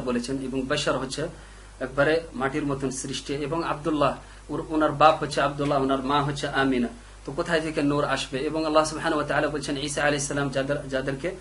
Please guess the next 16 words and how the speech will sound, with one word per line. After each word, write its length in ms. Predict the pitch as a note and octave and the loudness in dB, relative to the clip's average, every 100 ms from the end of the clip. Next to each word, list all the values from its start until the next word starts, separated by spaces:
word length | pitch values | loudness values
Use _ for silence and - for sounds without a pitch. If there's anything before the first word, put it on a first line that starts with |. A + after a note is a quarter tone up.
| - - D#3+ | -16 -6 -2
উঁচা 160 | D#3+ D#3 | 2 4
করেছেন, 240 | C#3 C3 D3 | 2 2 2
ইন্না 100 | D3+ | 4
মাসালা 260 | D#3 E3 D#3 D#3 | 4 4 4 4
ঈসা 160 | D#3 F3 - | 2 0 0
কামা-, 260 | F#3+ G3 - - - D#3+ | 0 2 0 -8 -8 0
ইন্না 140 | D#3 D3+ | 2 2
মাসালা 240 | D#3 D#3 D3+ | 0 2 2
ঈসা 140 | D#3 D#3+ D3+ | 2 2 2
ইনদাল্লাহি 420 | D3 C3+ D3+ F3 F#3 | 2 4 4 2 2
কামাসালি 360 | G3+ G3 E3+ D#3+ D3+ | 0 2 2 2 4
আদম, 200 | C3 A#2 A#2 - - | 4 4 -6 -12 -2
খালাকাহু 400 | G3 F3+ D#3+ D3 C3+ | 2 2 2 2 4
মিন 80 | B2+ | 2
তুরাব। 240 | C3 B2+ B2 D#3 | 2 4 4 0
ঈসা 120 | D#3 | 4